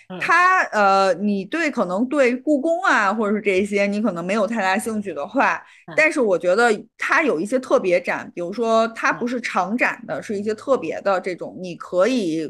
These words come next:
Speaker 2: 关注一下，你有兴趣可以去看一看，我觉得还挺值得去看。比如说最近展的，这几个月展的是三星堆。
Speaker 1: 哦。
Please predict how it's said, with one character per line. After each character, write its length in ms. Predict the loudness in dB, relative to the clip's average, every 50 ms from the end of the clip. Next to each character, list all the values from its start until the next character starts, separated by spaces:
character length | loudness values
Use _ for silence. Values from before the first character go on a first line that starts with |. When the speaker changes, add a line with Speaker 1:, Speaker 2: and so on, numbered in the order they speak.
| -6 0
Speaker 2:
关 200 | 2 2 2 2
注 200 | 0 -2 -4 -4
一 80 | -4
下， 160 | -4 -4 -4 -4
你 100 | -4 -4
有 160 | -4 -6 -6
兴 180 | -8 -10 -8
趣 120 | -8 -6 -2
可 120 | -2 -2
以 60 | -2
去 140 | -2 -6 -6
看 240 | -4 -4 -4 -4 -4
一 20 |
看， 180 | -4 -4 -4 -2 0
我 100 | 2 0 2
觉 160 | 2 2 2
得 100 | 2 2
还 100 | 0 0
挺 240 | -2 -2 -6 -8 -8 _ _
值 200 | -8 -2 -2 0
得 200 | 2 2 0 0
去 120 | -2 -6 -6
看。 220 | -6 -6 -8 -8 -6
比 100 | -6 -6
如 260 | -4 -4 -4 -4 -6 -4
说 380 | -2 2 4 4 4 4 2 -4 _ _ _ _ _ _ _
最 160 | -2 -2 -2
近 220 | 0 0 0 0 2
展 280 | 2 0 -2 -2 -4
的， 360 | -2 0 0 2 2 0 -2 -2
这 100 | -4 -6
几 120 | -6 -4 -4
个 120 | -4 -2
月 200 | -2 2 2 0
展 340 | 2 2 -2 -2 -2 -4 -4
的 240 | -2 -2 0 0 -2
是 220 | -4 -6 -8 -8
三 240 | -4 -4 -2 -2 0
星 180 | 0 2 0 0
堆。 380 | 2 2 2 2 0 -2 _ _ _ _ _ _ -2
Speaker 1:
哦。 760 | 0 0 0 0 -2 -4 -8 -10 -12 -14 -16 -18 -20 -20